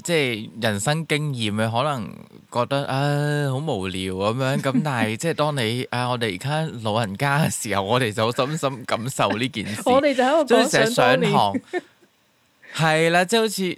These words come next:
Speaker 1: 而家擺明就係啦。或者有時上堂，你同啲同學講，呃，呢樣嘢唔好，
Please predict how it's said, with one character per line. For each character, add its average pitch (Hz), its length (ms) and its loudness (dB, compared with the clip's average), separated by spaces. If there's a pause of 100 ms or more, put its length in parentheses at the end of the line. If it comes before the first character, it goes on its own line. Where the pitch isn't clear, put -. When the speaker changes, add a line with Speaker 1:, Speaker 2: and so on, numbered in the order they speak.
Speaker 1:
而 143 140 0
家 139 140 2 (180)
擺 117 200 4
明 147 200 2
就 101 100 0
係 110 260 2
啦。 127 180 4
或 190 140 4
者 220 100 2
有 208 140 6
時 131 160 -2
上 113 300 2
堂， 113 300 0
你 120 120 2
同 127 180 2
啲 147 80 0
同 175 140 0
學 98 240 0
講， 98 380 0 (460)
呃， 107 360 4
呢 123 60 -4
樣 170 240 2
嘢 110 280 0
唔 101 100 -2
好， 98 220 -2